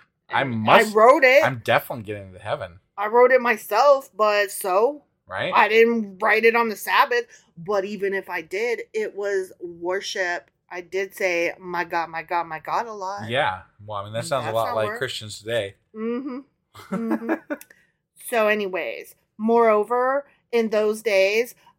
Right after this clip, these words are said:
Speaker 2: I, Nehemiah, saw men of Judah who had married women from Ashdod, Ammon, and Moab.
Speaker 1: I thought we already covered this, like,
Speaker 2: Guess how
Speaker 1: way
Speaker 2: I
Speaker 1: back.
Speaker 2: felt about that?
Speaker 1: Not good, probably.
Speaker 2: Not good at all.
Speaker 1: Yeah.
Speaker 2: Half of their children spoke the language of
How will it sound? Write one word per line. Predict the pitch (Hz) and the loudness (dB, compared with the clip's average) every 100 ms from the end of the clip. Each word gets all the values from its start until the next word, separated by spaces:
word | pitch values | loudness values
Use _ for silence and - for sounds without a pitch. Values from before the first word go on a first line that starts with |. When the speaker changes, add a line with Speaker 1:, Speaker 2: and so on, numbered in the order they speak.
| - | -2
Speaker 2:
I, | 226 285 | 0 0
Nehemiah, | 440 440 277 202 202 247 269 | 0 0 2 2 4 4 0
saw | 277 233 | 0 0
men | 208 202 | 0 -4
of | 220 214 | -4 -4
Judah | 196 214 285 | -2 0 0
who | 320 403 | 0 -2
had | 381 | 0
married | 302 277 254 | 2 2 2
women | 247 233 240 | -2 -2 -4
from | 247 226 | -4 -4
Ashdod, | 208 208 - 208 202 196 - | -4 -4 -6 -2 0 -2 -4
Ammon, | 196 196 196 190 185 185 185 185 - _ | -6 -4 -6 -4 -2 -2 -6 -10 -16 _
and | 202 180 180 170 | -10 -10 -10 -10
Moab. | 185 208 160 139 | -6 -4 -6 -6
Speaker 1:
I | |
thought | 143 185 | 2 2
we | 170 | 4
already | 139 117 | 0 -2
covered | - 107 101 | -2 -2 -4
this, | 87 87 - | -12 -14 -10
like, | 101 95 _ | -10 -12 _
Speaker 2:
Guess | 226 - | -4 -2
how | 320 | 0
Speaker 1:
way | 311 | 0
Speaker 2:
I | |
Speaker 1:
back. | 196 | 2
Speaker 2:
felt | 185 208 214 | 0 -2 -4
about | 185 170 | -6 -6
that? | 175 143 104 - - | -8 -12 -12 -12 0
Speaker 1:
Not | 147 147 | 0 0
good, | 113 101 | -8 -8
probably. | - 98 92 87 - - | -6 -10 -10 -20 -20 -8
Speaker 2:
Not | 226 254 240 | -2 -2 -2
good | 220 202 | -2 -2
at | 190 | -2
all. | 175 160 104 | -4 -8 -10
Speaker 1:
Yeah. | 92 82 _ | -12 -14 _
Speaker 2:
Half | - 339 269 427 | -4 6 6 6
of | 440 | 2
their | 415 | 4
children | - - 330 330 349 403 - _ _ | 2 2 0 4 2 2 -6 _ _
spoke | - - - - 330 - | -4 -4 2 8 8 8
the | 554 494 | 8 10
language | 302 285 359 349 | 10 8 4 4
of | 262 | 0